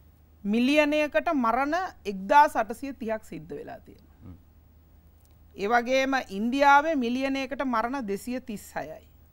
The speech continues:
Speaker 1: අ, ලෝක ජනගහනයේදී මිලියන එකට මරණ හාරසිය පනස් හයක්, හාරසිය පනස් හතක්. එංගලන්තයේදී, එංගලන්තයේ මිලියන එකට මරණ එක්දාස් අටසිය හැත්තෑ තුනයි.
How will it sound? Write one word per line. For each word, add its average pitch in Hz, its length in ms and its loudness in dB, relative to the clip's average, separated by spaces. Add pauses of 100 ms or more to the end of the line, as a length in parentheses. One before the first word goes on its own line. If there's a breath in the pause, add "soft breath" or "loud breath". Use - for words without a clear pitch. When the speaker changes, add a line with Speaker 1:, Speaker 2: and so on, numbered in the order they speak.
(960)
Speaker 1:
අ, 175 100 -8 (340)
ලෝක 196 380 0
ජනගහනයේදී 294 1040 -2
මිලියන 269 380 -4
එකට 262 240 -6
මරණ 254 340 -4
හාරසිය 233 540 -6
පනස් 226 360 -10
හයක්, 214 240 -4 (140)
හාරසිය 202 440 -6
පනස් 170 340 -10
හතක්. - 260 -18 (1080 soft breath)
එංගලන්තයේදී, 302 1160 2
එංගලන්තයේ 285 760 -2
මිලියන 262 480 -4
එකට 262 280 -8
මරණ 247 340 -2
එක්දාස් 233 440 -4
අටසිය 226 340 -8
හැත්තෑ 196 360 -10
තුනයි. 143 340 -14